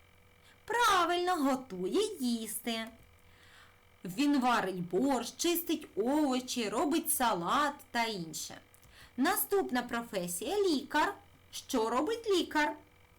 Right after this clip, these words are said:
Правильно, слухає хворого, дивиться горло, виписує ліки. Так, лікує. Наступне — будівельник. Молодці.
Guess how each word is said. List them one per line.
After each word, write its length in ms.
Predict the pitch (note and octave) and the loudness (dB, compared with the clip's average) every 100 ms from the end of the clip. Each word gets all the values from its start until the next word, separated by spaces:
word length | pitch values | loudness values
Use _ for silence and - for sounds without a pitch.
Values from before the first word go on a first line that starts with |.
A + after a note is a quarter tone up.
| - - - - - - | -20 -20 -20 -20 -20 -8
Правильно, 680 | G#4 G#4+ F#4+ F4 E4 D#4+ D#4+ | 0 2 4 4 2 0 -2
слухає 640 | - D4 G#4+ - D4 F#4 | 0 2 0 0 -2 0
хворого, 640 | F#4 G#3 G#3+ G3+ F#3 F#3+ G3 | -4 -6 -4 -4 -4 -4 -6
дивиться 640 | G3 E4 G4 G4 - F4 | -2 0 0 -2 0 0
горло, 600 | D#4 B3+ C4 A3 G#3 G3 | 0 0 0 0 -2 -2
виписує 800 | A3+ B3+ D#4+ F#4+ - F4+ F4+ E4 | -4 -4 -2 -2 0 0 0 0
ліки. 580 | C4 C#4 B3 - G3 F#3 - - - - - - | 0 0 -2 -6 -8 -8 -16 -20 -20 -20 -20 -10
Так, 500 | - C#4 G#3+ G3+ D4+ | -2 0 0 -2 -2
лікує. 720 | E4+ A4 C5 - C#4 F#3+ E3+ - - - - - - A3 | 2 2 0 0 0 0 -4 -10 -16 -20 -20 -20 -14 -2
Наступне — 760 | C#4 G#4+ - F#4+ D4 F3 D#3 E3 | 0 0 -2 0 0 -2 -8 -8
будівельник. 1000 | G3+ D4 D4+ D#4 F4 G4+ E4+ B3+ G3+ F3 D#3 - - - - - - - | -2 0 0 0 2 2 2 0 -2 -8 -12 -18 -20 -20 -20 -20 -20 -12
Молодці. 1200 | F#3 F3+ F3+ E3+ F3 G3 F#3+ - - A#3+ G#3+ F3 | -8 -4 -2 0 0 -2 0 0 0 0 -2 -6